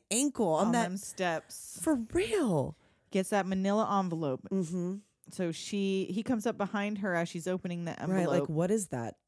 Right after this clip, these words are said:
Speaker 1: She's
Speaker 2: She's
Speaker 1: like,
Speaker 2: like, "I don't
Speaker 1: "Uh,
Speaker 2: know."
Speaker 1: it's a tape."
Speaker 2: It's not labeled.
Speaker 1: Right. And she almost seems, like,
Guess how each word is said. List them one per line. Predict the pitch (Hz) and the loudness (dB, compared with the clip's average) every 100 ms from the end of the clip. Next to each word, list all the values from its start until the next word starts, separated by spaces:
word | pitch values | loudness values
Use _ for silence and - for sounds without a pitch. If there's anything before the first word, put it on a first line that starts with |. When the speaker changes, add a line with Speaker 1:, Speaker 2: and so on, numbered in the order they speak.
| - | -8
Speaker 1:
She's | - | -4
Speaker 2:
She's | 185 | 0
Speaker 1:
like, | 196 226 | 2 4
Speaker 2:
like, | |
"I | 208 | 6
don't | 208 | 8
Speaker 1:
"Uh, | 196 196 190 - - | 8 8 6 6 2
Speaker 2:
know." | 180 | -2
Speaker 1:
it's | - | -2
a | 143 | -4
tape." | - 147 214 - - _ _ - | -2 -2 -2 -4 -18 _ _ -6
Speaker 2:
It's | 175 180 | -2 0
not | 196 190 | 0 0
labeled. | 165 208 147 120 143 190 - - | -2 -2 -2 -4 -4 -8 -10 -8
Speaker 1:
Right. | 170 190 175 - | -4 0 0 0
And | 160 | -2
she | - 277 | 0 2
almost | 427 359 294 240 | 2 2 0 0
seems, | 269 262 247 | 0 -2 0
like, | 208 170 147 - - | 2 2 0 -4 -20